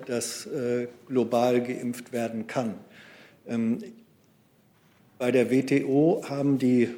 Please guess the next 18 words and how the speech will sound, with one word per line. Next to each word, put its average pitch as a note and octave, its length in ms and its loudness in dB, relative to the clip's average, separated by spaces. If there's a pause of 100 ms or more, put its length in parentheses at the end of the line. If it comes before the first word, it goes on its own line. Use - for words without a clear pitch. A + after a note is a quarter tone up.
(120)
wohlhabenderen B2 920 2
Staaten B2+ 640 -4 (100)
eine B2 180 -4
beantragte C3 760 -4
Freigabe B2 720 2
der G#2+ 160 -4
Patente A#2+ 640 -2 (500)
für B2 160 -4
Impfstoffe, B2 540 -4
sodass A#2 420 -2
dort A#2 240 -6
auch, A#2 200 -8
äh, B2 300 -12 (160)
dass - 200 -6
die B2 180 -6
in A#2+ 100 -4
anderen A2+ 400 -6
Ländern A2+ 280 -4